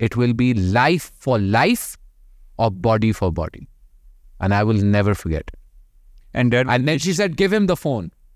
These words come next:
Speaker 1: तो वो कोरियन, and she said, "अगर तुमने मुझे कभी खुदाफिज का, or if you ever act like it's over, you don't,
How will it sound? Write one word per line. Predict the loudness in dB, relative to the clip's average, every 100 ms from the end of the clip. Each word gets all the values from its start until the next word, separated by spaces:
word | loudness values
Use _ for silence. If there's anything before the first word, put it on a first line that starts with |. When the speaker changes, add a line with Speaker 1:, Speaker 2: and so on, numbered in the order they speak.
| _ _ -20 -20 -20 _ _ _ _ -20 _ -20 _ -4
Speaker 1:
तो | 0
वो | 2 2 0
कोरियन, | 0 2 2 2 0 -4 -20 -20 -20 -20 -20 -20 -20 -20 -20 -20 -20 -20 -20 -20 -4
and | -2 0
she | -2
said, | 0 -2 0
"अगर | 0 2 0
तुमने | 0 2 2 2
मुझे | 2 2 2 0 0 -4 -4
कभी | -4 0 0 -2 -8 -20 -20 -20 -20 -20 -8
खुदाफिज | -2 0 -2 -2 -6
का, | -4 -10 -12 -18 -20 -20 -20 -4
or | 0 0
if | 0 -2
you | -2 -2 -4 0
ever | 2 2 2 2 0 -4 -12 -20 -14 -2
act | 0 0 0
like | 0 0 -6 -20 -8
it's | -6 -6 -2
over, | -2 -2 -6 -12 -20 -20 -20 -20 _ -20 -20 -20 -20 -20 -20 -20 -20 -20 -20 -20 -20 -20 _ -14 -6
you | 0
don't, | 2 2 -2